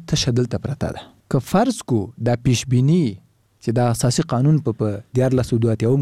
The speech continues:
کال کې جوړېده، دا پیش بیني، دا وړاندوینه شوی د افغانستان شرایطو او حالاتو ته په کتو سره،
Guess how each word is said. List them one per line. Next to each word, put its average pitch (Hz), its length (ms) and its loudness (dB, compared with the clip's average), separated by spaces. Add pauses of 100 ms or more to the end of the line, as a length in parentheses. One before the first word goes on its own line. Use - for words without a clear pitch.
(100)
کال 135 100 2
کې 127 220 0
جوړېده، 110 380 2 (100)
دا 104 120 0
پیش 110 280 -2
بیني، 127 240 4
دا 101 160 -2
وړاندوینه 113 520 2 (120)
شوی 107 260 0 (720)
د 127 80 2
افغانستان 120 480 2
شرایطو 139 580 0 (260)
او 117 60 0 (100)
حالاتو 117 400 0
ته - 40 0
په 101 200 -4
کتو 117 300 2
سره، 92 200 -4